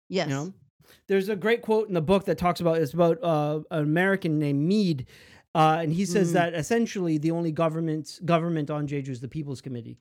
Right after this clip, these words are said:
Speaker 2: And, you know, and it's kind of like a leftist leaning group. Um, well, not kinda,
Speaker 1: Educa-,
Speaker 2: it is.
Speaker 1: e-, e-, educated.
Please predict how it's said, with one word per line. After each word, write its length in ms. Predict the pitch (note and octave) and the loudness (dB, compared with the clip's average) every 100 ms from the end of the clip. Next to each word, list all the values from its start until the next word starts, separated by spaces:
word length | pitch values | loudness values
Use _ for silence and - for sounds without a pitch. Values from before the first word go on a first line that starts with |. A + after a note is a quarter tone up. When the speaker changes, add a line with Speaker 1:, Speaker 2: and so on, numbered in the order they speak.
| _ - - - | _ -20 -20 -10
Speaker 2:
And, 500 | D#3+ C#3+ C#3 C3 B2 _ _ _ | -4 -2 -2 -4 -8 _ _ _
you 100 | D3 | -4
know, 320 | C#3+ C3 A#2 _ _ _ _ _ | -2 -4 -10 _ _ _ _ _
and 280 | F3 D#3+ D#3+ G#3+ | -6 -6 -8 -10
it's 380 | D#3+ - - _ _ - | -10 -12 -20 _ _ -16
kind 220 | A#3+ B3 | -8 -6
of 60 | G3+ | -6
like 120 | F#3 | -8
a 40 | |
leftist 440 | D#3+ E3+ F#3+ A3+ G#3 | -6 -8 -6 -8 -4
leaning 280 | A3+ A3+ G#3 | -2 0 0
group. 360 | F#3+ D4+ _ _ _ - - _ _ | -2 -2 _ _ _ -20 -20 _ _
Um, 440 | D#3 D3 C3+ B2 E3 | -2 -2 -2 -6 -2
well, 240 | F3+ D3+ B2+ | 0 0 -2
not 160 | D#3 | -8
kinda, 240 | D#3 D3 - | -2 0 0
Speaker 1:
Educa-, 80 | D3+ | 0
Speaker 2:
it 140 | D#3 | 0
is. 220 | D#3 B2+ A#3+ - | 2 2 -2 -4
Speaker 1:
e-, 40 | E3 - | -12 -8
e-, 40 | A3 - - | -8 -4 -4
educated. 680 | A#3 A#3+ A3+ G3+ G3 G#3 | -2 -2 -2 -2 -6 -8